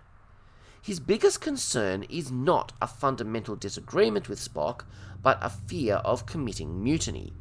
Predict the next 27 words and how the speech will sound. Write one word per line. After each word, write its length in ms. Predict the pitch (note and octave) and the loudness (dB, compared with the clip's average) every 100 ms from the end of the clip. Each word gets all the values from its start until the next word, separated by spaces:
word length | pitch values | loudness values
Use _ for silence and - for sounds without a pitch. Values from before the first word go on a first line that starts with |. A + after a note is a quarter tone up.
| - - - | -14 -16 -8
which 160 | - | -2
is 100 | A#3+ | 0
a 40 | B3+ | 0
very 400 | D3 A#2+ G3 A#3 | 2 4 4 4
dangerous 640 | B2+ - A#2 B2 G2+ E2+ | 0 2 4 2 0 -4
game 420 | - A#2+ F2 B1+ | -2 0 0 -4
in 120 | - A#2+ | -4 -2
the 60 | |
Mirror 200 | A2 F#2+ | 0 -2
Universe. 760 | F#2 G#2+ A2+ G#2 D2 - - - - - - - - - - - - - - | -2 -2 -2 -2 -4 -4 -8 -8 -16 -18 -20 -20 -20 -20 -20 -18 -18 -18 4
I 80 | G3+ | 4
don't 440 | D#3+ - F3+ G#3+ B3+ | 4 6 10 10 6
think 200 | D4 D4+ | -2 -2
Spock 440 | - C#3 C#3 - | 4 4 4 0
was 120 | C#3+ | -4
successful 680 | C#3 - - A#2 - D#2 D#2 | -4 -2 0 0 0 -6 -6
in 120 | A#2 | -4
recruiting 420 | A#2+ - C3+ D#2 | -4 0 -2 0
Uhura, 480 | D#2 F#2 G2 B1+ - - - - - - - | -8 -4 -2 -2 -6 -14 -20 -18 -16 -16 -4
but 140 | G3+ | 0
she's 260 | - G#3 E3 | 2 0 -2
wishing 460 | A#2 G#3+ - F#2+ | 0 0 0 -4
she 200 | E2 - | -4 -2
wasn't 480 | C3 G#2+ D3+ G#2 E2 | -4 2 2 2 -4
on 160 | F#2 D2 | -4 -4
the 60 | |
ship. 380 | C#2+ - G#2+ - | -4 -2 -2 -4